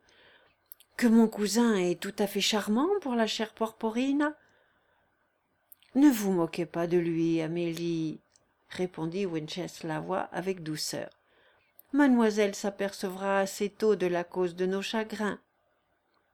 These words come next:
Je ne me moque pas, bonne tante. Albert est tout à fait bien ce matin, et je me réjouis de le voir comme je ne l'ai pas encore vu peut-être depuis que je suis ici. S'il était rasé et poudré comme tout le monde,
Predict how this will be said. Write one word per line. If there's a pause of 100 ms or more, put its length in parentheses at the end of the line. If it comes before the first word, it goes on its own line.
(500)
Je (160)
ne
me
moque
pas,
bonne
tante. (460)
Albert
est
tout
à
fait
bien
ce
matin, (580)
et
je
me
réjouis
de
le
voir
comme
je
ne
l'ai
pas
encore
vu
peut-être
depuis
que
je
suis
ici. (580)
S'il
était
rasé
et
poudré
comme
tout
le
monde,